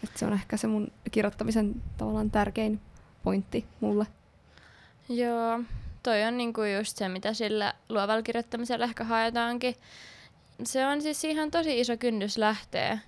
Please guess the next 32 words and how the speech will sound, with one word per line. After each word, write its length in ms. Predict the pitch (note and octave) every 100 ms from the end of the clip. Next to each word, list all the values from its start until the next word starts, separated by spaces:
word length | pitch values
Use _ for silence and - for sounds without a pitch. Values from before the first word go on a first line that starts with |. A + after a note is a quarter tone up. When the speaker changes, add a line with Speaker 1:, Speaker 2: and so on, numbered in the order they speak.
| -
Speaker 2:
koska 260 | - A3 A#3
mä 100 | B3
olin 160 | C4 A#3+
vältellyt 420 | A#3 A3 F#3+ G3+ - _ -
just 220 | F#3 -
tätä 300 | G3 - G3+ - - -
kirjallisen 480 | G#3+ G3 G3 A3
ilmaisun 520 | F#3 F#3+ G#3+ A3 G3+ - - - - -
kurssien 440 | G#3+ G#3 G3+ F3
ottamista 640 | G#3 - G3 A3 - G#3+ A3 - - - -
lukiossa 640 | G3 G3+ F#3+ A3+ - A#3+ A3+
viimeiseen 460 | F#3+ F#3+ G#3+ A3+ A3
vuoteen 380 | A3+ A3+ A#3 A3+
asti, 400 | A#3 A#3 A#3+ A#3
koska 240 | - G#3 G3
mä 120 | G#3+
tiesin, 380 | A3+ G#3+ A3 G3
että 160 | G3+
siellä 240 | - F3+ F3+
joka 240 | F#3+ F#3
kerta 360 | F3+ F3+ - G3+ - - - -
noustaan 480 | G#3+ A3 - G#3
ylös 320 | B3 B3 A#3 A3+
ja 80 |
luetaan 380 | F#3+ F#3 F#3 F3+
ääneen 320 | - F#2+ G#3
se 120 | G#3+ -
oma 140 | -
teksti, 300 | - G#3+ -
mitä 180 | G#3+ -
on 100 | G#3
tehnyt. 360 | G3+ G#3+ A3+